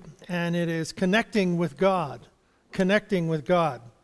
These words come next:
I take comfort in knowing that God is there. But as we begin, I wanna, I want to remind everyone, if you have an offering that you would like to send, please make it out to Winber Assembly, and that's Box three sixty-one,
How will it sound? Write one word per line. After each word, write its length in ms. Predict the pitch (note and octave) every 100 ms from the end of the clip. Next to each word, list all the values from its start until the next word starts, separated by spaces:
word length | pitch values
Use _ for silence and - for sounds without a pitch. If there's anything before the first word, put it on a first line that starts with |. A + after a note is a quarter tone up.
| _
I 100 | E3 D#3+
take 260 | F#3 D#3+
comfort 380 | F3+ F3 - D#3
in 120 | D#3
knowing 320 | D#3+ E3 D#3
that 140 | C#3+ C3
God 260 | D#3+ D3+
is 160 | C#3 A#2+
there. 380 | D3 D#3 C#3+ A2+ _ _ _ - - _ _
But 140 | - G#3+
as 180 | B3 G#3+
we 100 | G#3
begin, 300 | F#3 B3 G#3+
I 80 |
wanna, 460 | G3+ G#3+ G3+ F#3 F#3+
I 100 | F3+
want 180 | F3+ F#3
to 240 | - F3 E3
remind 480 | E3+ F3 G3 G3+
everyone, 420 | E3+ E3+ D#3+ E3 F#3
if 140 | F#3
you 80 | F3+
have 120 | D#3+
an 100 | E3
offering 580 | F3+ G#3 - E3 G#3 G#3+ - - - - -
that 180 | F3 F3
you 140 | E3+
would 120 | F3+ F3
like 300 | F3+ F#3 -
to 160 | F3+
send, 540 | D#3+ - F3+ F#3 G#3+ - - _ _ - -
please 600 | F3 F3+ F3 E3 - -
make 260 | D#3+ F3 F#3+
it 80 |
out 240 | E3+ E3+ F3
to 140 | F#3
Winber 640 | D3+ E3+ F#3 E3 F3 E3 F3
Assembly, 640 | - G3 G3 D3 E3+ F#3 - _ - - - E3+
and 320 | D#3+ E3 D#3+
that's 220 | E3 -
Box 400 | D3 F3+ E3+ -
three 240 | E3 F3+
sixty-one, 880 | F3+ G3 - - E3+ F3+ F3+ F3 F#3+